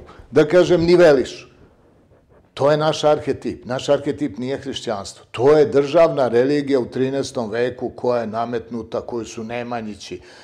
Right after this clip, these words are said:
nametnuli i otkako su Nemanjići, mislim, krenuli da vladaju Srbijom, odatle je srpski narod <laughs> počeo da nestaje, izgubio državu, zatim, kao što znate, ovaj, sada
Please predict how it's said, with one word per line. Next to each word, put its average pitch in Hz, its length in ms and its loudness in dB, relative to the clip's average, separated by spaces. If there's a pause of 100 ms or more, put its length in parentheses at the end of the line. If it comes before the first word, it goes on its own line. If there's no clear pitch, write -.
(180)
nametnuli 120 880 -6
i 117 240 -10
otkako 113 480 -10
su 110 240 -12
Nemanjići, 113 1200 -8 (340)
mislim, 104 380 -10
krenuli 110 540 -8
da 104 160 -8
vladaju 107 440 -8
Srbijom, 104 460 -14
odatle 87 500 -16
je 92 60 -14
srpski 90 400 -16
narod 95 300 -12 (180)
<laughs> 143 160 -14
počeo - 320 2
da 220 200 4
nestaje, 175 440 4
izgubio 123 480 -4
državu, 113 600 -6 (440)
zatim, 107 540 -8 (260)
kao 107 220 -8
što 104 240 -12
znate, 104 560 -10 (260)
ovaj, 101 300 -8
sada 107 440 -4